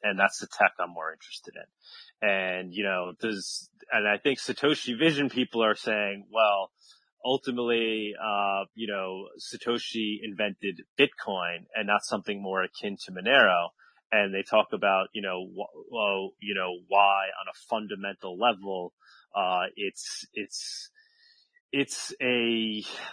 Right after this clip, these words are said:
uh, basically a, a, a truth machine but I, and, and why it's inevitable because it was, like, the one and only and created by the Satoshi.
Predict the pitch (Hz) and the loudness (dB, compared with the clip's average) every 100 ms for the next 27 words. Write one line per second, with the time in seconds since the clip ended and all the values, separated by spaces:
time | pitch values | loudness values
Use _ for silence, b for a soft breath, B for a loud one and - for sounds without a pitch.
0 | B - 113 110 107 107 104 101 B B | B 2 6 8 6 6 4 -2 B B
1 | _ 135 123 151 131 123 110 113 110 113 | _ -2 -2 -4 -2 -2 -2 -4 -2 -4
2 | 117 120 117 - - 151 170 - _ 117 | -4 -2 -4 -4 -4 2 4 2 _ -8
3 | 113 - 110 101 95 98 _ b b 127 | -6 -6 -6 -6 -8 -10 _ b b 4
4 | 120 120 120 - - _ - 120 107 117 | 4 6 4 4 -10 _ -10 -8 -8 -8
5 | 110 107 117 113 110 113 123 113 117 117 | -6 2 2 2 0 -8 -4 -2 -2 -4
6 | 101 104 98 - 113 98 107 107 104 98 | -8 -8 -10 -6 -6 -4 -8 -6 -4 -2
7 | 101 - 95 107 110 98 98 101 98 98 | -2 -4 -4 -4 -4 -8 -10 -12 -10 -10
8 | 90 - 101 98 98 90 92 90 90 90 | -12 -10 -4 -2 -2 -4 2 2 2 0
9 | 90 90 98 101 104 95 _ _ - - | _ -8 -8 -10 _ -20 _ _ -14 -4
10 | 101 - 113 - 92 80 | -4 0 -2 0 -4 -6